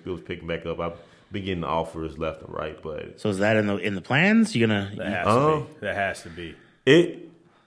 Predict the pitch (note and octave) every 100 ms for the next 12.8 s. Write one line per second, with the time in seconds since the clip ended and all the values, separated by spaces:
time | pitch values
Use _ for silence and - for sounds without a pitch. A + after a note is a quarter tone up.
0 | _ _ _ C#3+ D#3 D#3 D3+ E3+ G#2+ A2
1 | G#2+ F2+ G#2 A#2+ G#2+ B2+ C#3+ G2+ G#2+ G2
2 | E2+ E2 D#2+ D#2 D2+ - F#2 C#3 C#3 C3
3 | B2+ A#2 A2+ A#2 A#2 A2 G2+ G2 F#2+ F#2
4 | - - F#2 F2 E2+ D#2 E2 D#2+ D#2+ -
5 | A2 G#2+ G#2+ G#2+ - - _ _ _ _
6 | _ - A#2+ B2 B2+ B2+ B2 A#2+ A#2+ A2
7 | G#2+ G2+ - - C#3 C#3+ F#3 F3 E3 C#3+
8 | G2 E2 F2 G2 F2+ E2+ E2+ F2+ F2+ F2
9 | F2 F2 E2+ E2+ - E2 D#2+ D#2 E2+ E2+
10 | E2 - - _ _ _ _ _ _ _
11 | _ E2 F2 E2+ E2+ E2 F2 E2 D#2 D#2+
12 | D#2+ D2+ D2 D#2 D2+ D#2 D2+ D2